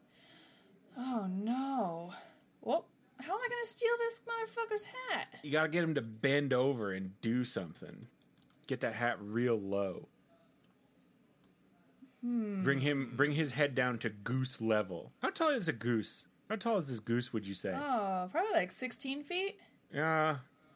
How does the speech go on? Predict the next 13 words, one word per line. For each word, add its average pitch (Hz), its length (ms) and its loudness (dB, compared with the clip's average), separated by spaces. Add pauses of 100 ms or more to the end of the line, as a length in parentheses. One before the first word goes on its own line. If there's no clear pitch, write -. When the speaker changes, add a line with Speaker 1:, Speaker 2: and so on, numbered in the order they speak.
Speaker 2:
so - 160 -2
how 165 120 4
tall 180 160 2
is 156 40 0
that 143 160 2
farmer? 175 440 4
<laughs> - 40 -20 (1300)
Speaker 1:
Okay, 247 300 4
wait. 139 240 0 (3500)
Wait. - 200 -8 (160)
<sighs> - 40 -20 (2500)
Hey, 294 200 2
farmer. 302 580 6